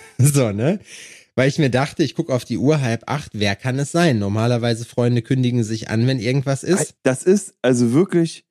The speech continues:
Speaker 2: wenn man zu Hause ist und es klingelt an der Wohnungseingangstür,
Speaker 1: Ja.
Speaker 2: ist man instant gestört.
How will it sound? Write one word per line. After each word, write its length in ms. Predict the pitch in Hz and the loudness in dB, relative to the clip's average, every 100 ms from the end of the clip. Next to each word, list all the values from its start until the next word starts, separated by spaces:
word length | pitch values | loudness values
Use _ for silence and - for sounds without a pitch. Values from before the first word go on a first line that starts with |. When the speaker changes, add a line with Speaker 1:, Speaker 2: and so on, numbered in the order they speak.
| _ _ _ | _ _ _
Speaker 2:
wenn 140 | 127 139 | 0 2
man 140 | 143 | 0
zu 200 | 139 120 | 0 0
Hause 280 | 139 170 175 | 0 2 2
ist 360 | 147 175 - - - | 2 0 -6 -8 0
und 440 | 123 123 120 - - | 2 2 0 -6 -6
es 180 | 113 - | -6 -2
klingelt 340 | 160 190 185 | 2 2 2
an 160 | 139 131 | 2 2
der 300 | 123 120 - - | 2 0 -6 -8
Wohnungseingangstür, 1600 | 104 135 196 185 151 - 151 240 131 104 - - 104 131 214 - - | 0 4 4 4 0 -2 0 2 2 0 -4 0 2 2 0 -4 -4
Speaker 1:
Ja. 200 | 107 104 - | -2 -2 -2
Speaker 2:
ist 180 | 143 - | -2 0
man 200 | 156 151 | 0 2
instant 460 | - 226 - 208 170 | 2 2 2 -2 0
gestört. 640 | 147 - 147 131 92 - | 0 0 0 0 -2 -8